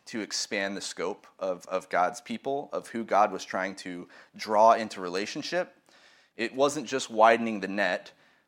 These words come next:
Uh, you know, the old covenant, the, the law was good, but you can see that Israel kept failing to follow it.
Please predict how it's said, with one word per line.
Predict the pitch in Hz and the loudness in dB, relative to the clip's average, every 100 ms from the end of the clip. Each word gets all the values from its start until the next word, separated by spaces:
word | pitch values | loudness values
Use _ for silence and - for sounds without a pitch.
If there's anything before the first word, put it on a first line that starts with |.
| - | -8
Uh, | 95 92 92 | -4 -2 -4
you | 120 | -6
know, | 107 | -6
the | 110 113 | -6 -4
old | 117 127 139 143 139 - | 2 4 4 4 0 -2
covenant, | 113 98 107 143 - | 0 0 0 -6 -4
the, | 110 98 92 87 | -2 0 0 -2
the | 110 | -2
law | 95 98 101 101 113 143 151 | 0 4 8 8 8 6 0
was | 101 107 101 92 | -4 0 0 -2
good, | 101 110 175 147 127 160 208 _ _ _ | -8 0 4 4 2 -2 -10 _ _ _
but | 131 160 | -4 -4
you | 165 | -4
can | 175 | -6
see | - 214 | -6 0
that | 196 170 | 0 2
Israel | 165 170 170 | -2 0 -2
kept | 160 165 156 | 0 2 0
failing | - 147 143 135 | 0 0 0 -4
to | 120 | -10
follow | - 113 107 82 | 2 4 4 0
it. | 58 | -4